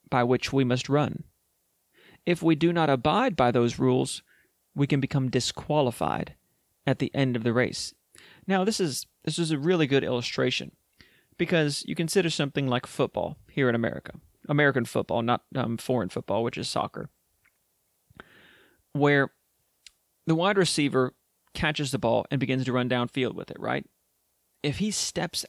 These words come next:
out of bounds and keeps going, you know, even if it's accidental, and he gets all the way down there, everybody's like, "Oh, yay, it's a touchdown, you know, six points."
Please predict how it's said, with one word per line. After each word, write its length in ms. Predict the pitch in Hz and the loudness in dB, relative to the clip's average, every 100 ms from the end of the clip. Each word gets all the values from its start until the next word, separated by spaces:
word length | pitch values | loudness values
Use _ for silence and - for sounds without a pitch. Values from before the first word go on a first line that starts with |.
| - | -2
out 260 | 143 156 | 2 2
of 140 | 147 120 | 0 0
bounds 640 | 127 135 120 - - - - _ _ _ _ _ _ _ _ | 0 2 0 -4 -8 -10 -12 _ _ _ _ _ _ _ _
and 140 | 143 - | -4 -2
keeps 240 | 147 - | -4 0
going, 400 | 143 127 95 - _ _ _ _ _ _ _ - | 0 0 -2 -10 _ _ _ _ _ _ _ -4
you 80 | 147 | 0
know, 80 | 127 | 0
even 200 | 165 175 | 0 -2
if 60 | |
it's 120 | 151 | -2
accidental, 640 | 135 139 131 131 127 - - _ _ _ _ _ _ - | -4 -4 -4 -6 -6 -10 -16 _ _ _ _ _ _ 0
and 100 | 139 | 0
he 80 | |
gets 200 | 151 160 | 2 0
all 160 | 165 170 | 0 2
the 60 | 175 | 2
way 80 | |
down 160 | 156 139 | 2 0
there, 100 | 131 | 0
everybody's 220 | 135 131 | 0 -2
like, 120 | 151 | -2
"Oh, 240 | 254 311 285 | -2 0 0
yay, 200 | 285 269 | 0 -4
it's 140 | 254 | -6
a 20 | |
touchdown, 560 | 202 220 - 202 - 160 | -6 -6 -4 -4 -4 -4
you 80 | 151 | -4
know, 80 | 139 | -2
six 160 | 196 | -4
points." 400 | - 208 - - | -4 -6 -6 -10